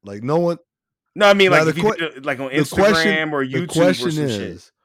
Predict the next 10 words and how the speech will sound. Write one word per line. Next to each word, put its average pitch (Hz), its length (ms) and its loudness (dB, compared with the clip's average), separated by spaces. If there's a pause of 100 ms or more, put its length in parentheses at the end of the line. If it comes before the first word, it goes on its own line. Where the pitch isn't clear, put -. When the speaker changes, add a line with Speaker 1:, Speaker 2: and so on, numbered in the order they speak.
(200)
Speaker 1:
what 104 380 -12
venues 90 920 -8
are 92 120 -10
going 87 240 -10
to 85 60 -12
book 78 260 -16
him? - 140 -20
That's 120 320 -10
the 104 60 -20
question. - 440 -18